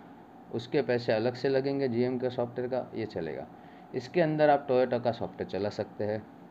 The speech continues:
इसके अंदर आप Jaguar का software चला सकते हैं। जितना भी मैं brand बोल रहा हूँ, उसके सबके software के पैसे अलग लगेंगे, एक ही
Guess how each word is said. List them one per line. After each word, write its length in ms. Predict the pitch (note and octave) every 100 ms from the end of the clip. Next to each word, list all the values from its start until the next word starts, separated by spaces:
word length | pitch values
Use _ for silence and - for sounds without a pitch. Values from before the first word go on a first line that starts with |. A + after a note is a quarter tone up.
| - - - - - - - -
इसके 240 | C3+ F3
अंदर 320 | E3 D#3 C#3+ C3
आप 180 | G#2+
Jaguar 440 | F#2 G#2+ G#2+ A#2 A#2+
का 80 | A#2+
software 380 | A2+ G#2+ A#2
चला 240 | G#2 G#2+ -
सकते 340 | A2 F#2+ G#2
हैं। 220 | G2 F2+ - - - - -
जितना 360 | A#2+ C#3+ E3+ F#3+
भी 120 | F#3
मैं 220 | F3+ D#3+
brand 260 | C3 C#3 C#3+
बोल 200 | B2 C3
रहा 100 | B2
हूँ, 100 | B2
उसके 260 | A#2+ A#2+ C3+
सबके 400 | C3 B2+ C#3+ B2+
software 380 | A2 - C3
के 60 | B2+
पैसे 340 | A#2+ A2+ -
अलग 280 | A#2 A#2+ B2
लगेंगे, 460 | B2 B2 C3 D3 - -
एक 220 | C#3 C#3 E3
ही 180 | F3